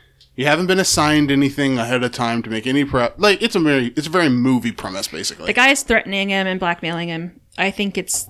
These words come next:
Speaker 2: absolutely it, mo-, realistic enough for the movie to happen. But yeah, so there's a whole group of kids who are slackers, kind of. They all failed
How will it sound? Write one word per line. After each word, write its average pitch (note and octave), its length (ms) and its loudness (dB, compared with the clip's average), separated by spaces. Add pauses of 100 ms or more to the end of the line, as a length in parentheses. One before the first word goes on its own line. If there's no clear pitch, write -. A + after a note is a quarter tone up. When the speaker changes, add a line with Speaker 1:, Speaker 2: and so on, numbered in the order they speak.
Speaker 2:
absolutely E3+ 840 -4 (1000)
it, - 160 -4
mo-, A3 280 4 (100)
realistic B3 500 2
enough F#3+ 340 -2
for F#3+ 200 -4
the E3+ 80 -6
movie E3 280 -4
to D#3+ 220 -6 (480)
happen. - 420 -10 (720)
But A3 100 2
yeah, - 100 0
so A3+ 320 2
there's G#3+ 220 2
a G#3+ 80 2
whole A#3+ 280 0 (120)
group A#3+ 200 0
of A3+ 80 0
kids B3 280 0
who C#4 80 -2
are B3+ 80 2
slackers, G3+ 680 -2
kind F#3+ 280 -4
of. F#3+ 200 -2
They G3+ 100 2
all F#3+ 220 2
failed F#3+ 540 -2